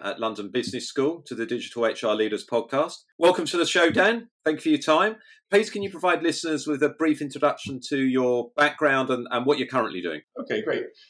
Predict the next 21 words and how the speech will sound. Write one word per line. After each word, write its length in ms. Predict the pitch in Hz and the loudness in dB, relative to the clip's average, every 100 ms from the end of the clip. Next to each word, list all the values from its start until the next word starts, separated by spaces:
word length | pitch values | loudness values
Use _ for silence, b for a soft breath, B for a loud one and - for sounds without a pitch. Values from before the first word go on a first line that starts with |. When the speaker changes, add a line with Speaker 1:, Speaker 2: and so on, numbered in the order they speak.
| b | b
Speaker 2:
I'm 240 | 110 113 120 | 0 0 2
here 80 | 139 | 2
at 80 | |
London 240 | 135 127 117 | 4 2 2
Business 320 | 120 113 107 | 0 0 -4
School 260 | - 110 101 | -2 0 0
with 180 | 104 - | -2 0
organisational 800 | 123 123 113 107 110 107 110 101 | 0 2 0 0 -4 -4 -4 -4
behaviour, 680 | 101 104 107 104 80 80 87 | -4 -2 0 0 -4 -6 -4
which 180 | 95 - | -4 0
has 160 | 104 | -2
a 80 | 101 | 2
lot 220 | 104 101 | 2 2
to 40 | 104 | 0
do 140 | 107 | -2
with 80 | 95 | 0
how 140 | 101 | 0
people 340 | - 104 92 - | -2 -4 -2 -2
act 260 | 92 - | -2 -4
at 140 | - - | -8 0
work. 320 | 95 87 - | 2 2 -2